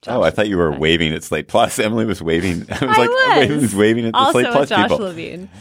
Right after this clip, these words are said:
Speaker 2: Uh, hello, Slate Plus. So the New York Magazine had a, just a absolutely terrifying article I've, by,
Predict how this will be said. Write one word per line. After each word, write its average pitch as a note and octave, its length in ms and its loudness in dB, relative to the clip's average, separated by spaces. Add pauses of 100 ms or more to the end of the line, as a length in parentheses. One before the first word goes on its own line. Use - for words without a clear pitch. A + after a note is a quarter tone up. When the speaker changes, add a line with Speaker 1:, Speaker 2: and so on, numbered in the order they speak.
(280)
Speaker 2:
Uh, D2+ 380 0 (180)
hello, D#3+ 220 -4
Slate C#2 260 -4
Plus. - 340 -12 (180)
So G2+ 640 2
the - 100 -6
New B2 80 2
York C#3+ 160 2
Magazine A2+ 340 0
had F2+ 140 2
a, D2 180 0 (480)
just - 220 -10
a C2+ 100 -10 (800)
absolutely G#2+ 460 0
terrifying C2 800 -2
article C2 500 0
I've, C2+ 280 -2 (1040)
by, C2+ 420 0